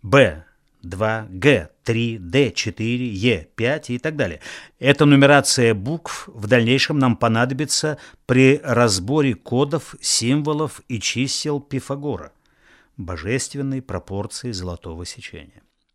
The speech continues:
Соблюдение звукоряда родного языка, кириллицы, является одним из главных требований при создании терапевтических, то есть матричных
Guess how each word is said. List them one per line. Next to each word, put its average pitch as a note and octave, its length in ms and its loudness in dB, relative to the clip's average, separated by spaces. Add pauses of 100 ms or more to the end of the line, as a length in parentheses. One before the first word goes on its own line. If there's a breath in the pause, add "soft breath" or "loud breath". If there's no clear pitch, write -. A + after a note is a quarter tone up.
(320 soft breath)
Соблюдение C3+ 840 4
звукоряда C3 760 0
родного A#2 460 0
языка, A2 600 -2
кириллицы, B2 880 -2 (580 soft breath)
является B2 840 0
одним C#3 540 -2
из C3+ 100 -2
главных E3 540 0
требований A2+ 640 -4
при G#2 160 -10
создании B2+ 840 -4 (280 soft breath)
терапевтических, A#2 1300 -2
то G#2+ 120 -6
есть - 300 -8
матричных A#2 1000 -2